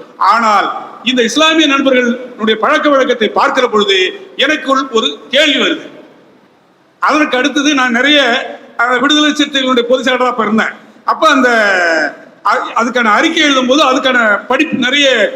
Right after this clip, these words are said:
தேடல்களும் பண்ணிக்கிட்டு இருக்கேன். அந்த காலகட்டத்துல தான் இந்த சந்தர்ப்பம் வந்து ஆரியன் தான் இந்த நாட்டுல சாதியை உண்டு பண்ணிட்டான்னு சொல்றது எங்க இருந்தது?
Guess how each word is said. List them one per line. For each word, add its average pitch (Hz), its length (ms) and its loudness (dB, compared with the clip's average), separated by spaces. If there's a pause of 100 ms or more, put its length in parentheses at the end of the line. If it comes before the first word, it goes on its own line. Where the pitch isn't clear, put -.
தேடல்களும் 285 500 0
பண்ணிக்கிட்டு 240 340 -2
இருக்கேன். 156 300 -4 (360)
அந்த 240 300 0
காலகட்டத்துல 208 800 0
தான் 170 280 0 (240)
இந்த 202 180 -2
சந்தர்ப்பம் 208 440 -2
வந்து 214 560 0 (340)
ஆரியன் 285 720 2 (280)
தான் 311 320 2
இந்த 247 160 -2
நாட்டுல 220 560 0 (180)
சாதியை 294 460 2
உண்டு 294 320 2
பண்ணிட்டான்னு 269 460 0
சொல்றது 240 480 0
எங்க 269 280 -2
இருந்தது? 190 460 -6